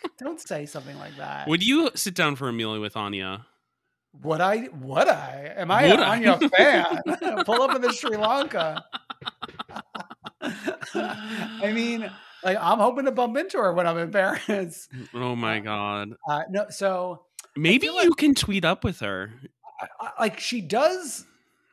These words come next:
Speaker 2: give the service of, like, giving t-, tours and museums.
Speaker 1: I mean, she retweeted three of your husband's tweets.
Speaker 2: <laughs> I know that they're building something special there.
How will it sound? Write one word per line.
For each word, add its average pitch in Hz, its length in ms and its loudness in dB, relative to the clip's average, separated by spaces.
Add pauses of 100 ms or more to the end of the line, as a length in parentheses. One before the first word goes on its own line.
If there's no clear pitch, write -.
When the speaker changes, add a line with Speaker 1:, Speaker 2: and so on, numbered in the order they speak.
(800)
Speaker 2:
give 214 320 -4
the 226 100 -2
service 220 500 -4
of, 165 160 -4 (500)
like, 160 320 -10
giving 185 420 -6 (140)
t-, - 80 -18 (120)
tours 190 420 -6
and 180 100 -8
museums. 170 1080 -8
Speaker 1:
I 139 100 6
mean, 143 520 6
she 220 460 0
retweeted 147 680 -2
three 131 260 -4
of 131 80 -4
your 131 140 -6
husband's 110 420 -6
tweets. - 520 -12 (220)
Speaker 2:
<laughs> 539 200 -10
I 233 220 0
know 269 200 2
that 190 400 -2
they're 220 160 -2
building 233 360 -6
something 233 260 -10
special 196 540 -6
there. 156 320 -8